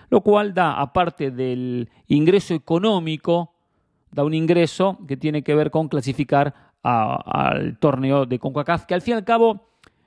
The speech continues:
es el torneo más justo y más importante del área, la concacaf Champions League. El campeón se va a llevar algo así como dos millones y medio de dólares,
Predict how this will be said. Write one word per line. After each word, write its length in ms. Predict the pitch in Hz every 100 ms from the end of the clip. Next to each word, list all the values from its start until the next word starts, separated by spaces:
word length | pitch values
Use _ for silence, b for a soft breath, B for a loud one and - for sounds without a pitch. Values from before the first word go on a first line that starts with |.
| _
es 160 | 180 208
el 140 | 190
torneo 340 | 190 170 160
más 220 | 160 214 -
justo 580 | 240 233 - 240 233 - _ _ _ _ -
y 60 | 160
más 240 | 175 -
importante 640 | 170 143 135 - 151 143
del 120 | 135
área, 280 | 131 117 117
la 200 | 147 139
concacaf 580 | 165 147 139 143 160 156
Champions 420 | - 135 131 123
League. 220 | 113 92 - B B B B B
El 120 | -
campeón 340 | 185 156 233
se 100 | 202
va 100 | 185
a 20 | 180
llevar 280 | 165 175
algo 160 | 175 160
así 220 | 156 185
como 580 | 175 170 151 139 139 151 b b
dos 220 | - 131 170
millones 360 | 160 170 151
y 60 | 143
medio 200 | 165 160
de 100 | 156
dólares, 600 | 202 165 151 160 - _